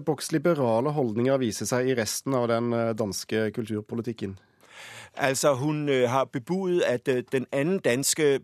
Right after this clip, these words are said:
Speaker 2: øh, public service udbyder T V to skal privatiseres, skal sælges. Oppositionen siger, "Jamen, er, er du sikker på, at der er overhovedet nogen, der vil købe den?" Øh, men hun er stålsat på, at, øh,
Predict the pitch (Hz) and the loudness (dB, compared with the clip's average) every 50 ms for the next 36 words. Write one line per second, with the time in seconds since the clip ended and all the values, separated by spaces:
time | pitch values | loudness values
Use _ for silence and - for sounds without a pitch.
0 | - - 135 135 - - 135 - - 147 131 - - - 131 135 143 165 143 - | -4 -6 -8 -6 -2 0 0 0 0 -2 -2 0 2 4 2 2 2 0 -4 -4
1 | - 135 135 131 139 120 - 139 131 123 113 117 113 - - 139 - 113 117 107 | -4 -4 -4 -2 -4 -2 0 -2 0 2 0 0 0 0 -2 -2 -2 -4 -6 -4
2 | - 170 180 175 - - - - 131 120 - - 123 107 110 98 - 98 - - | 0 0 0 0 0 -4 -4 -4 -4 -6 -4 -6 -4 -4 -4 -4 -4 -4 -2 -2
3 | 170 165 160 147 - - 104 - - - 139 131 139 165 202 202 - - - - | -2 -2 0 0 0 0 0 0 0 2 2 2 2 0 2 0 0 0 -2 -6
4 | _ - - - - - 143 123 120 127 120 123 - 165 170 180 175 180 165 - | _ -20 -20 -20 -6 -6 -6 -4 -4 -4 -2 0 0 0 0 0 -2 -2 -2 0
5 | - 139 135 135 127 127 127 123 120 123 101 113 113 - - _ 120 120 113 - | 0 4 4 4 4 4 2 2 2 2 0 0 -2 -2 -4 _ -4 -2 -2 -2
6 | - 160 170 135 135 123 113 110 120 143 147 143 135 120 110 110 - - - 170 | -2 -4 -4 -2 0 0 2 2 2 0 0 -2 -2 -4 -6 -6 -8 0 2 2
7 | 175 170 - - 160 127 - - - - - - - - - 135 143 143 135 - | 2 2 2 0 0 0 0 -6 -16 -20 -18 -18 -18 -4 0 2 2 2 2 0
8 | 139 139 131 120 131 147 156 147 78 117 131 120 - - _ _ _ _ - - | 0 0 0 2 0 0 0 0 0 0 0 0 -2 -6 _ _ _ _ -6 -2
9 | - - 147 175 180 - 175 151 - - - 143 147 147 - - 131 127 - - | 0 2 2 2 2 2 0 -2 -4 -2 0 0 0 0 0 0 0 0 0 0
10 | - 127 123 113 | 2 2 2 2